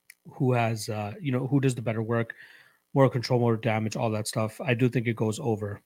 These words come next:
but there is a slight chance that Wood could pull it off.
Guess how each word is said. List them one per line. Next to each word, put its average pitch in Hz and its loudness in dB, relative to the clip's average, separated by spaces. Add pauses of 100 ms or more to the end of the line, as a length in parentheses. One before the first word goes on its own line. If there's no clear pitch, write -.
(120)
but 127 4
there 127 4
is 113 2
a 113 -2
slight 120 0
chance 113 -2
that 113 0
Wood 107 0 (300)
could 98 -4
pull 113 2
it 98 -2
off. 95 -10